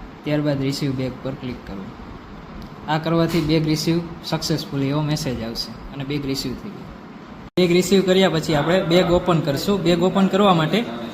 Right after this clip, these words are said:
બેગ ઓપન પર ક્લિક કરવું. અહીંથી આપણે ડેટ સિલેક્ટ કરવી.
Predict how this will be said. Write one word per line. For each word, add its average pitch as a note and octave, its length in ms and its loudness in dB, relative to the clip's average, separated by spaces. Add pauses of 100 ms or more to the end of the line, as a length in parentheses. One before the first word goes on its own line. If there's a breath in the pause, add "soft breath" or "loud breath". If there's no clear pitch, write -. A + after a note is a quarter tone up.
(160)
બેગ E3+ 200 4
ઓપન E3 280 4
પર F3 160 0
ક્લિક D3+ 400 -2
કરવું. A#2 200 -2 (1700)
અહીંથી E3+ 240 4
આપણે F3 260 4
ડેટ E3+ 200 4
સિલેક્ટ E3 420 0
કરવી. A2+ 160 -6